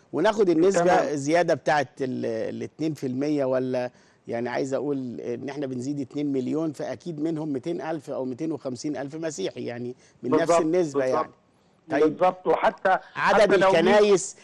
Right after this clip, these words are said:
Speaker 1: اللي يناسب
Speaker 2: مم.
Speaker 1: ميتين وخمسين ألف، لو كل عشرة، انا بقول لو كل ألف، يبقى احنا محتاجين على الاقل، آه، ميتين وخمسين كنيسه كل سنه.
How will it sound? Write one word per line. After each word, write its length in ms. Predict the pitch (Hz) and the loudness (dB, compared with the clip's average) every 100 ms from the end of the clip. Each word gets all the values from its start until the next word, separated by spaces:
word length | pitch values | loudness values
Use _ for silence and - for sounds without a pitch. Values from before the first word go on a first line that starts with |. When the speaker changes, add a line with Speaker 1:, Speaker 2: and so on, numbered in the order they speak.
| _ | _
Speaker 1:
اللي 180 | 135 143 | -4 0
يناسب 480 | 147 175 196 190 156 | 2 4 2 0 0
Speaker 2:
مم. 80 | 165 | 4
Speaker 1:
ميتين 200 | 170 196 | 4 2
وخمسين 640 | 208 - 160 - 175 170 | 0 0 0 0 -2 0
ألف، 340 | 160 160 143 - - _ | 0 0 -2 -14 -20 _
لو 160 | 123 139 | -2 0
كل 280 | 139 208 202 | 2 2 4
عشرة، 340 | 180 196 190 180 | 4 4 4 4
انا 120 | 156 | 2
بقول 220 | 156 190 190 | 2 2 4
لو 120 | 165 | 4
كل 240 | 208 208 | 4 4
ألف، 540 | - 170 135 - - _ _ _ _ _ | 6 4 4 -2 -16 _ _ _ _ _
يبقى 220 | 131 151 | -2 0
احنا 160 | 160 175 | 0 0
محتاجين 500 | 151 131 147 175 196 | 0 0 -2 0 0
على 280 | 156 202 185 | 2 4 4
الاقل، 480 | 156 156 175 240 247 - _ _ _ - | 4 4 4 2 0 -12 _ _ _ -6
آه، 220 | 135 139 | -2 2
ميتين 420 | 143 135 190 196 | 2 4 4 4
وخمسين 520 | 175 139 151 135 190 160 | 4 2 -2 -2 -2 -2
كنيسه 320 | 156 175 151 | -2 -2 -2
كل 260 | 160 156 | -2 -4
سنه. 220 | 143 120 | -2 -4